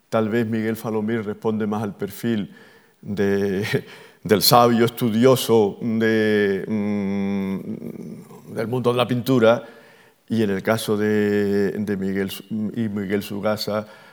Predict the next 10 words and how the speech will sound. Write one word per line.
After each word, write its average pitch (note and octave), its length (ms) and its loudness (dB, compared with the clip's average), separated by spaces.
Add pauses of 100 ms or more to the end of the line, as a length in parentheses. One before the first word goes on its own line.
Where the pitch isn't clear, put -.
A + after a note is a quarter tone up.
(120)
responde G2+ 540 -4
más G#2+ 340 -2 (460)
al, F#2+ 1400 -4 (720)
al G2+ 140 -10
modelo A2 420 -2
de, A2 160 -2
de, A2 280 -6
de, G2 240 -4
de G2 300 -6
gestor - 500 -2